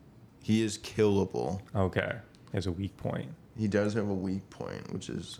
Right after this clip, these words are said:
Speaker 1: I don't know, getting stabbed or
Speaker 2: Kryptonite.
Speaker 1: some shit.
Speaker 2: Okay.
Speaker 1: <laughs> Just, like, a regular
Speaker 2: Getting
Speaker 1: way.
Speaker 2: shot.
Speaker 1: Yeah, getting shot.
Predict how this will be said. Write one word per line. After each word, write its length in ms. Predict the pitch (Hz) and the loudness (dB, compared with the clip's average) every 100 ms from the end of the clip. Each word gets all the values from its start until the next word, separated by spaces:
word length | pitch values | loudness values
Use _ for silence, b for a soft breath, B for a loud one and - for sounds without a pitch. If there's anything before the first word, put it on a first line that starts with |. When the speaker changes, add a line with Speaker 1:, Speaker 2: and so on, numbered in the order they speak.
| - | -10
Speaker 1:
I 60 | |
don't 220 | - 57 | -8 -6
know, 60 | 67 | -4
getting 240 | 95 65 | -2 -2
stabbed 420 | - - 107 73 104 | -2 4 4 4 2
or 20 | |
Speaker 2:
Kryptonite. 180 | 55 - | 2 0
Speaker 1:
some 180 | - - | -2 -6
shit. 220 | - - | -6 0
Speaker 2:
Okay. 440 | 98 101 110 90 104 | 0 2 0 0 0
Speaker 1:
<laughs> 60 | 104 | 2
Just, 280 | 101 98 101 | 4 2 0
like, 100 | 92 | 0
a 60 | |
regular 380 | 90 85 - 107 | 2 2 4 4
Speaker 2:
Getting 160 | 92 - | 4 2
Speaker 1:
way. 60 | |
Speaker 2:
shot. 300 | 92 92 101 - - | 0 0 -2 -4 2
Speaker 1:
Yeah, 300 | 98 87 - | 4 4 2
getting 220 | 101 104 | 2 2
shot. 440 | - - - - | 2 -2 0 -2